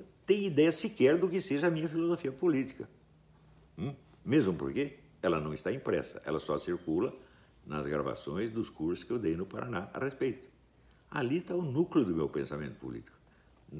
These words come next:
Nem, não está nem aqui. Mas pelo menos isso aqui vocês têm que ler e raciocinar um pouco. E entender por que que eu estou apoiando o Bolsonaro, meu Deus do céu.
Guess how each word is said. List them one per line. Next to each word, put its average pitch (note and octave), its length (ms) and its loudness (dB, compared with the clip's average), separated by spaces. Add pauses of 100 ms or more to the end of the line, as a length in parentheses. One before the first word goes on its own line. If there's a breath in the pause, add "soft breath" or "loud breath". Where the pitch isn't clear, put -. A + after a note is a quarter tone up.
Nem, D#2 280 -2
não F2 120 0
está D#2 200 0
nem G#2 180 0
aqui. F3+ 320 -8 (1000)
Mas - 160 -4
pelo G3+ 400 6
menos G#2 340 2
isso A2 220 -4
aqui - 220 -6
vocês E3 260 -6
têm E3 140 -6
que F3+ 160 -2
ler C3 300 2
e B2 120 2
raciocinar D3 580 0
um D3+ 60 -4
pouco. - 400 2 (300 loud breath)
E C3+ 80 -2
entender B2 320 2
por G3 260 2
que G3 240 12
que F3+ 120 6
eu C#3 80 12
estou A2 200 8
apoiando G2 420 6
o E2+ 40 0
Bolsonaro, E2 560 0
meu C2 160 -6
Deus C2+ 180 -4
do C2 100 -8
céu. C2+ 200 -4